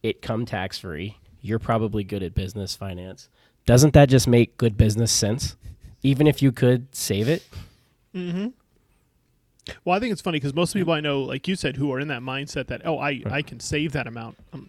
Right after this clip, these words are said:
Speaker 2: usually are also the people who are buying life insurance to offset taxes, all these other things. I'm like, so they, they kinda
Speaker 1: It's
Speaker 2: have
Speaker 1: how the
Speaker 2: this
Speaker 1: wealthy
Speaker 2: whole
Speaker 1: keep their
Speaker 2: idea.
Speaker 1: wealth.
Speaker 2: Mm-hmm. Oh, yeah.
Speaker 1: Right.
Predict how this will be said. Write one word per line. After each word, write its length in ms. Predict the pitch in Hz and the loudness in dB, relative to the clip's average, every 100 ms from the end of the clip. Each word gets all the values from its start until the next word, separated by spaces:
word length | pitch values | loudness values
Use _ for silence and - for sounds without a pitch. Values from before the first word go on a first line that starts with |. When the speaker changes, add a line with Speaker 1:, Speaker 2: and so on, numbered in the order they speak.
| _ | _
Speaker 2:
usually 380 | 151 170 160 135 | -2 0 0 0
are 160 | 131 139 | -2 -2
also 280 | 139 170 147 | -2 -4 -8
the 60 | |
people 260 | - 139 139 | -8 -6 -4
who 80 | 135 | -4
are 100 | 120 | -4
buying 280 | - 147 151 | -6 -6 -6
life 120 | 123 | -8
insurance 280 | - 131 123 | -10 -12 -12
to 80 | 123 | -12
offset 320 | 120 - - | -12 -14 -4
taxes, 680 | - 151 147 - 147 131 131 | 0 0 -2 -2 -4 -4 -8
all 120 | 156 123 | -10 -10
these 180 | 123 | -4
other 180 | 147 139 | -2 -2
things. 400 | 139 131 117 123 | -4 -6 -8 -8
I'm 120 | 127 | -8
like, 220 | 120 120 - | -8 -10 -6
so 160 | 151 | -6
they, 200 | 123 127 - - - - | -6 -12 -16 -20 -20 -12
they 120 | 151 | -10
kinda 200 | - 160 | -6 -6
Speaker 1:
It's 80 | - | 2
Speaker 2:
have 100 | 120 | 6
Speaker 1:
how 20 | |
the 60 | 123 | 8
Speaker 2:
this 60 | 120 | 8
Speaker 1:
wealthy 280 | 117 147 110 | 8 6 2
Speaker 2:
whole 100 | 123 | 0
Speaker 1:
keep 140 | 113 | 2
their 100 | 113 | 4
Speaker 2:
idea. 120 | 107 107 | 4 4
Speaker 1:
wealth. 320 | 85 - - - - _ | 2 -2 -12 -16 -20 _
Speaker 2:
Mm-hmm. 300 | 175 160 202 233 - _ _ _ - - | -4 -2 -2 -6 -12 _ _ _ -12 -4
Oh, 160 | 220 | -2
yeah. 220 | 139 139 | -2 -4
Speaker 1:
Right. 80 | 151 | -6